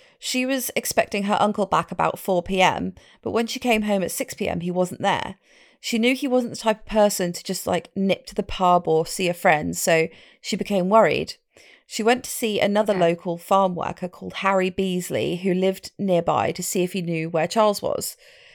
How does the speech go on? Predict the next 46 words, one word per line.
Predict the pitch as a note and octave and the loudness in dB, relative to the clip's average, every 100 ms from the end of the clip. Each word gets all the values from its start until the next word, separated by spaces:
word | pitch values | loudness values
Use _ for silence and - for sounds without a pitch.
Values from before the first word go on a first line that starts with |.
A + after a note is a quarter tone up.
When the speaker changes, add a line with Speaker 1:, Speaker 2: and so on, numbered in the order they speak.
| _ | _
Speaker 1:
He | B3+ | -2
hadn't | C4+ C4+ B3 | 0 0 -2
seen | - F3 | -2 -2
him, | D#3+ C#3+ E3+ - _ _ _ | -2 -4 -6 -10 _ _ _
but | - | -6
he | F#3 G3+ | -2 2
knew | G#3+ | 4
that | G#3+ | 2
he | G#3 | 2
was | G3+ G3 | 0 2
working | F#3+ G3 | 2 0
for | F#3 - | 2 4
Alfred, | D#3+ - B2 - | 4 2 -4 -4
so | - F#3 | -4 2
they | F3 | 2
went | F3 F3+ - | 4 2 2
to | |
see | F#3+ - E3+ | -6 -2 -2
Alfred | - E3 - D#3 - | 0 0 0 -4 -2
at | C3+ E3+ | -4 -4
the | |
Firs. | - G#2+ E2 - - _ _ _ _ _ _ _ _ - - - _ - | -4 -2 -2 -4 -8 _ _ _ _ _ _ _ _ -20 -20 -20 _ -6
Um, | - F3+ F3 F3 _ _ - | 0 2 0 -4 _ _ -8
Potter | A#3+ C4 D4 | -2 0 -2
told | - A3 G#3 | 0 2 2
them | D#3+ D#3+ E3 D#3 - | 0 -2 -4 -4 -4
that | |
he'd | F3+ A#3 A3+ | -2 -4 -6
seen | - A3+ G#3 G3 | -6 -8 -8 -2
Charles | G#3 F3 F3 - | 2 2 0 2
earlier | G3 G#3 G3+ | 4 6 4
that | F#3+ - | 2 2
day | E3 D#3+ | 2 2
slashing | - E3 - D#3+ | 0 -2 -2 -4
the | E3 | -2
hedges, | G3 G3+ C#2+ - - - | -2 -2 -4 -6 -8 -8
so | G3+ | -4
they | F#3+ | 0
went | G3 A#3 - | 2 0 0
to | - | -4
the | F#3+ | -4
hill | F#3+ E3 D#3 E3+ _ _ _ _ _ | 2 2 2 -4 _ _ _ _ _
where | F3 F#3 | 2 4
he | F3 | 2
was | F3 | 2
working, | G#3 G#3 G#3 F3 F3 | 4 4 4 2 0